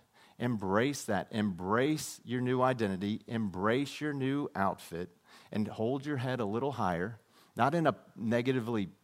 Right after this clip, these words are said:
prideful way, but just because God himself has said, "You are a saint." So when you know you're a saint, you start carrying yourself a little differently.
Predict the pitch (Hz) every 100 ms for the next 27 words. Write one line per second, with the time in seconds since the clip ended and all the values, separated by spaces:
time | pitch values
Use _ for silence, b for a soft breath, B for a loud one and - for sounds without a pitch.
0 | _ - 120 113 117 - 120 127 107 82
1 | 95 107 B B B 127 - 147 - 143
2 | 143 107 80 120 123 135 131 131 - 107
3 | 98 98 - 107 85 90 127 143 120 120
4 | 127 - 90 95 - 104 92 B B B
5 | B B _ _ - 202 220 - 139 139
6 | 123 - 104 101 107 113 101 - 107 110
7 | 113 110 113 107 110 117 107 78 - 85
8 | 90 104